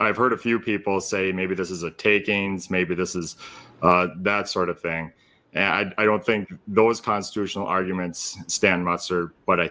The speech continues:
think this one, you know, at least has a fighting chance. I, other states have argued it to differing degrees of success,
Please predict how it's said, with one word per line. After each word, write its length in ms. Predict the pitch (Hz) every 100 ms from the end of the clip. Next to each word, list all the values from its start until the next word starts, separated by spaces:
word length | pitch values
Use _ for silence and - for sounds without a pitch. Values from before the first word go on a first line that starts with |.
| _
think 260 | 135 156 143
this 260 | 98 92 95
one, 420 | 90 87 85 -
you 140 | 92
know, 100 | 95
at 80 | 95
least 220 | 135 151 127
has 200 | 107 92
a 60 |
fighting 420 | - 101 92 80
chance. 500 | 80 90 85 78 - 82
I, 160 | 101 -
other 240 | 117 123
states 400 | 120 117 110 104
have 80 | 95
argued 340 | 101 101 101
it 260 | 98 98 -
to 140 | 98 87
differing 360 | 95 - 92
degrees 380 | 90 92 92 90
of 80 | 87
success, 720 | 85 - 95 90 85 -